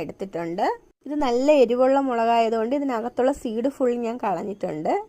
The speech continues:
എന്നിട്ട് ഫുൾ കളഞ്ഞതിന് ശേഷം മുളക് മാത്രമായിട്ടാണ് എടുത്തിട്ടുള്ളത്. അപ്പോൾ ഇതെല്ലാം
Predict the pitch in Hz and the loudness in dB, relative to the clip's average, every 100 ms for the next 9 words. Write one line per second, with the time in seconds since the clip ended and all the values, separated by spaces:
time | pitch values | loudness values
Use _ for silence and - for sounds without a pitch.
0 | _ 269 247 285 262 254 262 233 208 226 | _ -8 -8 -4 -2 -2 0 0 0 -2
1 | 226 233 196 220 359 403 - 220 208 247 | -4 -4 -6 -4 -4 -4 -4 0 0 0
2 | 208 196 220 214 196 220 233 196 196 196 | -4 -6 -2 -2 0 -2 -2 -6 -8 -10
3 | 185 185 196 208 415 440 _ _ _ _ | -6 -6 -4 -2 -2 -4 _ _ _ _
4 | - 277 247 240 202 220 | -8 -6 -2 -2 -2 -4